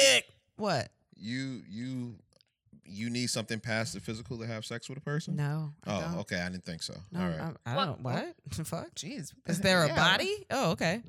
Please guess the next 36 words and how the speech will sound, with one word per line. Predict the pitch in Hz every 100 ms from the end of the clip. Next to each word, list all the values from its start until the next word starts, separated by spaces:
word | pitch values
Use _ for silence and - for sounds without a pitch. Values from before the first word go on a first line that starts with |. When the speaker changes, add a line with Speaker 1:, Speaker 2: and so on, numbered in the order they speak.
| 143
Speaker 2:
<laughs> | - 233 190 202 - 190 175 180 - - -
Speaker 1:
No, | 165 107 143
I | 143
don't | 127 170 131
need, | 139 143 151 139
I | 147
don't | 185 160
need | 147 143
any | 120 170 180 139
feelings. | 127 117 139 -
I | 175
don't | 220
even | 170 165
need | 165 151
conversation. | 190 175 151 185 170 - - _ _ -
Speaker 2:
Yeah. | 80 123 123 - -
Speaker 3:
But | 247
Speaker 1:
Mm. | -
Speaker 3:
this | -
is | 440
also | - 294 302 285 247 220 - _ _ _ _ 233
I, | 233 - -
I, | - 233 233 - - -
I | 202 214
don't | 185
know. | 170
Maybe | 214 214
I'm | 196
thinking | - 190 190
about | 175 165
it | 165 -
too, | - 180 170 _ _ _ -
I |
mean, | 180 165 160 - _ 175
in |
a | 185